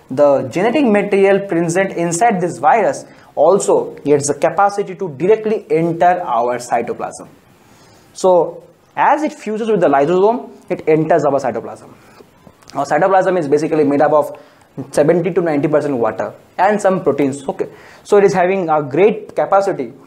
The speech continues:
to hold some external materials also. So by getting that facility, this virus enters over here. Our human cells tries to inhibit the entry of the virus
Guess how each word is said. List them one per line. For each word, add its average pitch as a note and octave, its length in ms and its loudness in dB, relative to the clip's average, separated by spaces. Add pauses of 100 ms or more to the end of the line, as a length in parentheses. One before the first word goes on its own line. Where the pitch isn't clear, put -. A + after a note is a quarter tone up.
to D#3+ 140 2
hold D#3+ 280 4
some C#3+ 140 -2
external C#3 300 -6
materials F3+ 460 2
also. F3 380 0 (540)
So D#3 500 0 (240)
by D3 160 2
getting G3 360 0
that A3+ 120 0
facility, F3 680 0 (180)
this C#3+ 260 2
virus F3 380 0
enters C#3 300 -6
over A2 100 -6
here. - 180 -14 (240)
Our D#3 160 2
human F3+ 640 0
cells F3+ 440 2
tries C#4 240 0
to G#3 100 -10
inhibit G3+ 420 2
the E3+ 320 4
entry F3+ 380 -2
of C#3+ 140 0
the C#3 80 0
virus B2 420 -2